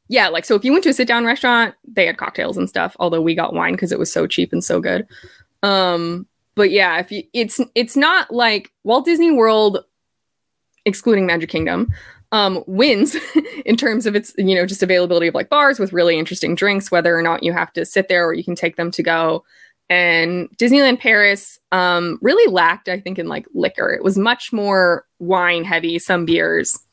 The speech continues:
Um, but yeah, like, we were staying at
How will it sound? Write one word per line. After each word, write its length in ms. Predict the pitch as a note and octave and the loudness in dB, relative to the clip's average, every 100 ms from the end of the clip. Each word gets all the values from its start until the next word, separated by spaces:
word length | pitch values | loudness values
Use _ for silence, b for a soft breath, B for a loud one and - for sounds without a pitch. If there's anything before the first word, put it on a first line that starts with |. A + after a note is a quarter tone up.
| - | -4
Um, 580 | E3+ E3 E3 E3 E3 - _ _ _ _ _ - | -2 0 0 0 -2 -4 _ _ _ _ _ -4
but 100 | G3+ | 0
yeah, 160 | F3+ E3+ | 2 0
like, 200 | E3 - | -4 -4
we 600 | F#3 C4 C#4+ C#4+ C#4+ - _ | 0 2 4 2 0 -4 _
were 100 | G#3 | 0
staying 380 | A3+ G#3+ G3+ F#3+ | 2 0 2 2
at 280 | F3+ F3 | 2 0